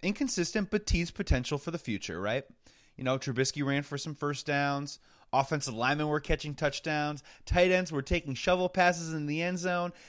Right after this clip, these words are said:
Everyone was dancing and happy, and the future looked really, really bright.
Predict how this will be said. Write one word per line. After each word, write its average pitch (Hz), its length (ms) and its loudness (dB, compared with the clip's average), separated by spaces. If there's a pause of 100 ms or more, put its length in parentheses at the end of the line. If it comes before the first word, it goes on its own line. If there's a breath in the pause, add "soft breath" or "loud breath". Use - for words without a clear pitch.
Everyone 220 360 2
was 143 180 0
dancing 196 600 -4
and 127 100 -4
happy, 160 380 -2
and 143 60 -4
the 123 60 -2
future 139 320 -6
looked 117 220 -6
really, 113 240 -4 (260)
really 131 300 2
bright. 95 320 -2